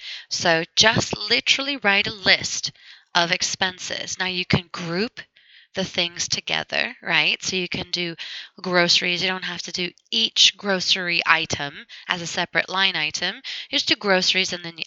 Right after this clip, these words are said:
add up how much you spent at the different grocery stores. Um, I group all of my entertainment under meals and entertainment. So that means if we went to the movies, that means I have the Regal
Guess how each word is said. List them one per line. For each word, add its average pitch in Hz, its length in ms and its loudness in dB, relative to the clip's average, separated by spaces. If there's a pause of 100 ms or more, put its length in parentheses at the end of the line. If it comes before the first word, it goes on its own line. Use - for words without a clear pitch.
add 185 220 2
up 165 220 -2
how 170 240 -2
much 170 280 2
you - 60 -4
spent - 360 -4
at 160 100 -12
the - 80 -16
different - 340 -8
grocery 151 420 -4
stores. 180 540 -6 (560)
Um, 170 380 -2 (160)
I 403 180 2
group 370 260 -4 (120)
all 214 280 4
of 240 200 -4
my 196 420 4
entertainment 190 960 0 (380)
under 180 260 -2
meals 180 380 -4
and 180 100 -8
entertainment. 165 760 -2 (380)
So 190 180 -2
that 175 220 0
means 185 260 -6
if - 140 -6
we 170 80 -6
went 170 200 -6
to 190 100 -6
the 208 100 -4
movies, 185 440 -6
that 170 220 -4
means 175 300 -10
I - 80 -4
have 170 320 -4
the 196 140 -8
Regal 220 340 -2